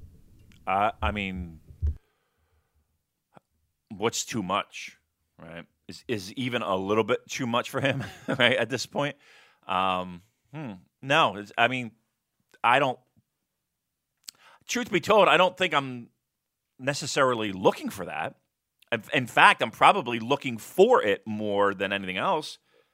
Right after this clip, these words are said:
And when I do see it, I guess we would call it,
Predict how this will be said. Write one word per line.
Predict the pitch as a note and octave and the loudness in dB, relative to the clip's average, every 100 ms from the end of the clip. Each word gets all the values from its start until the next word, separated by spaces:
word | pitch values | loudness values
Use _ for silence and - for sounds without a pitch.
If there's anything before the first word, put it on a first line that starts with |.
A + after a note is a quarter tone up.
| _ | _
And | - C3 | -6 0
when | C3+ | 2
I | A#2+ | 2
do | C3 | 0
see | A#2 - D#3+ F3+ | -6 -6 -2 -2
it, | - _ _ _ _ _ _ _ _ - - A2 G2+ | -4 _ _ _ _ _ _ _ _ -20 -18 -14 2
I | A#2 | 4
guess | A#2+ A#2 | 4 0
we | A2+ E3 | -4 -4
would | E3 | -4
call | - C3 | 0 4
it, | A2 | 4